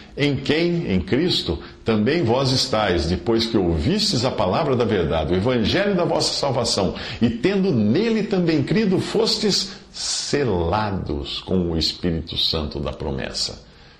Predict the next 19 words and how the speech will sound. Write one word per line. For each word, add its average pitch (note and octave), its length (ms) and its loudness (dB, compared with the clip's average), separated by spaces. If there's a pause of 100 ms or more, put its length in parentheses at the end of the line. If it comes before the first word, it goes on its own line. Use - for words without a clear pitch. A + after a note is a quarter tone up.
(120)
o F2+ 80 0
qual F2+ 200 0
é F2 60 2
o E2+ 160 0
penhor F#2 480 2
da B2 140 0
nossa A2 280 0
herança D#3+ 460 2
para B2+ 160 0
a A#2+ 40 0
redenção A2 500 2
da G2 80 0
possessão F#2+ 560 0
adquirida G2+ 680 0 (340)
para E2+ 140 2
louvor F2 580 2
da F#2 160 0
sua D2+ 300 -2
glória." A#1+ 580 -6